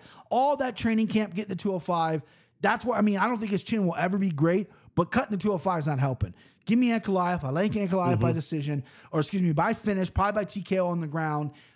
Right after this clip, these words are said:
Speaker 1: or maybe even standing. And I like him, um, as slime ball parlay as well.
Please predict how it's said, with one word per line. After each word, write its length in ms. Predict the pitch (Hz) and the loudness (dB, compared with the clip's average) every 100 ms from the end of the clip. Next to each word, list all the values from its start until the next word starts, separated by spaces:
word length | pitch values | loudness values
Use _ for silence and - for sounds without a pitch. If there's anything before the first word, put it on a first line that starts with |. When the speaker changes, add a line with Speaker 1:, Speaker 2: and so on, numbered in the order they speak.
| _ | _
Speaker 1:
or 140 | 143 151 | -4 -2
maybe 300 | 170 190 196 | 0 0 2
even 160 | 185 | 0
standing. 500 | - 180 165 156 147 - _ | 0 -2 0 0 -2 -6 _
And 120 | 147 160 | -2 0
I 60 | |
like 300 | 160 170 175 | 2 0 0
him, 200 | 185 170 175 | 0 0 0
um, 600 | 151 147 139 131 120 110 | 0 0 0 -2 -4 -6
as 180 | 143 143 | -4 -4
slime 260 | - 175 180 | -2 0 0
ball 120 | 175 | 0
parlay 340 | - 170 165 | 0 0 -2
as 120 | 156 | -4
well. 360 | 135 180 190 185 | -4 -2 -2 -4